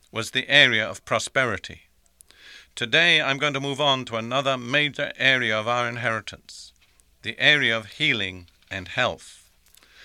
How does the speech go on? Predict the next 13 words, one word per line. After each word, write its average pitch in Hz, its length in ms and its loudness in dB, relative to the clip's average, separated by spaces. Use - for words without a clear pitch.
Today 160 320 4
I'm 160 160 4
going 151 140 0
to 147 40 0
explain 123 600 -2
the 110 80 -6
great 110 500 -2
basic 143 420 -4
foundation 127 680 -4
for 110 160 -6
healing 139 420 -2
and 131 120 -8
health, - 580 -4